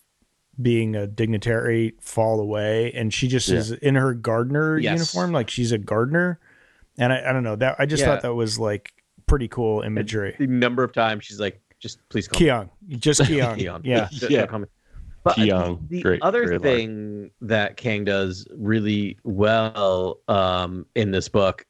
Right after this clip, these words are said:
Speaker 3: is that, sorry, I just realized that she is the name of the new Marvel villain, and I didn't put it together until I just called her by
Speaker 1: Kang.
Speaker 3: just her surname. <laughs> Kang, Kang the Conqueror,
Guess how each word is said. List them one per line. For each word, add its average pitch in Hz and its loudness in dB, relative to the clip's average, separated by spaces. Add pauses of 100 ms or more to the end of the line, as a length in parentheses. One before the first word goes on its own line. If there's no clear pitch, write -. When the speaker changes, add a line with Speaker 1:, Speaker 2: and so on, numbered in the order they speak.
Speaker 3:
is 98 0
that, 95 0
sorry, 90 -2
I - -2
just 92 -8
realized 90 -2
that - -6
she - -6
is 87 -6
the - -8
name - -4
of 85 0
the 87 2
new 87 0
Marvel 87 0
villain, 87 -2
and 92 0
I 92 4
didn't 92 -2
put 101 0
it 90 -8
together 87 -2
until 87 -4
I 85 0
just 80 -6
called 85 0
her 85 2
by 82 0
Speaker 1:
Kang. 104 -8
Speaker 3:
just 95 -6
her 87 -6
surname. 92 0
<laughs> - -20 (640)
Kang, 107 0 (420)
Kang 196 4
the 175 -2
Conqueror, 120 0